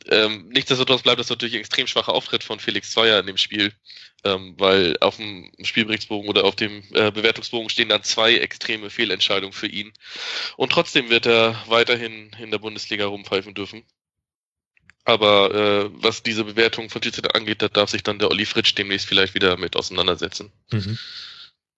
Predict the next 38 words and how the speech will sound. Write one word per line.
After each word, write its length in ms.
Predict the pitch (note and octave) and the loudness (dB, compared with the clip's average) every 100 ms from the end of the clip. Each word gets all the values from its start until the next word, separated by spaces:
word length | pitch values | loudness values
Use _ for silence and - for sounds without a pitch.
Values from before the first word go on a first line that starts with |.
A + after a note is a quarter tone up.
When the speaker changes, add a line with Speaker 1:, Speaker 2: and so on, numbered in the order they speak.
| _ _ _ - | _ _ _ 0
Speaker 2:
Gut, 140 | A#2+ A2 | 2 4
und 100 | G#2+ | 6
sind 100 | B2 | 6
wir 120 | A#2 | 8
mal 100 | G#2+ | 6
froh, 180 | - A#2+ | 4 4
dass 140 | A2+ G#2 | 4 2
es 120 | G2+ | 0
jetzt 240 | G2 - | -2 -4
nicht 140 | G#2 - | -2 4
so 160 | A2 | 4
ist, 160 | G2+ - | 4 2
dass 180 | F#2 - | 0 2
wenn 100 | F#2 | 0
man 200 | F#2 - - - - - - - | 0 -2 -12 -20 -18 -16 -16 -8
ein- 220 | G2 A2 G2+ | 0 2 2
oder 180 | F#2+ | 0
zweimal 300 | F#2 G2+ G2 | 0 0 0
schlecht 300 | G2 G2+ - - | -2 -4 -6 -4
pfeift, 260 | F#2 F2 | -4 -2
man 140 | F#2+ F#2 | -2 -2
dann 240 | F2+ F#2 - _ | -2 -6 -12 _
tatsächlich 500 | - F#2 - F#2 F#2+ | -10 -8 -6 -6 -6
gleich 240 | - F#2 - | -4 -4 -4
aus 120 | - | -6
der 100 | F#2+ | -2
Bundesliga 460 | G2+ G#2+ G#2 G2 G2 | 0 0 0 -2 -2
absteigt. 500 | - - F#2+ B2+ - | -2 -2 0 -2 -4
Ähm, 240 | G2 G2+ G2+ _ - - | -4 -2 -6 _ -6 4
dann 120 | B2 | 8
wären 160 | C3 C3 | 8 8
so 60 | |
manche 260 | C#3 D3 C#3 | 6 6 4
Vereine 320 | C3 C3 D3+ | 4 4 4
jetzt 160 | B2+ B2 | 4 2
auch 120 | B2+ | 0
schon 160 | C3 | 2
runtergegangen 580 | A2 A#2+ A2 A2 A2 B2+ | 2 2 2 2 2 2